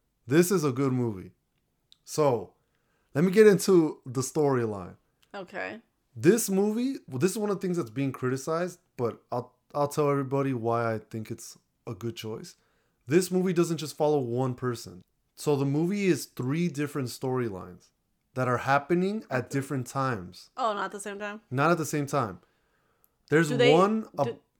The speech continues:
Speaker 2: do they let you know it's, like, past, present, future? Or are you confused the whole damn time?
Speaker 1: No, no, no. You can kind of tell because they all have to do with each other.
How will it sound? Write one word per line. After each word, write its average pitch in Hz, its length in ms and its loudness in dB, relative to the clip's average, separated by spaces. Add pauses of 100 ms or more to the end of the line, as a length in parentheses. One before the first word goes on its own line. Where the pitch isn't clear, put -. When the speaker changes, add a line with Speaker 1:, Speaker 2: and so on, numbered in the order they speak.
(100)
Speaker 2:
do 214 100 -8
they 214 80 -2
let 220 240 -4
you 214 40 -8
know 202 220 -6
it's, 202 100 -8
like, 180 140 -10
past, 196 260 -8
present, 202 280 -12
future? 220 220 -10
Or 208 40 -4
are - 20 -4
you 175 120 -4
confused 180 340 -14
the 165 60 -8
whole 170 160 -8
damn 170 200 -10
time? 170 360 -16
Speaker 1:
No, 147 320 4
no, 131 100 2
no. 131 100 0
You 135 140 -2
can 185 160 -2
kind 185 180 4
of 147 140 0
tell 117 500 0
because 139 280 -2
they 160 120 4
all 165 200 6
have 156 180 0
to 156 80 -10
do 151 140 -2
with 147 120 -4
each 113 140 -8
other. 104 300 -4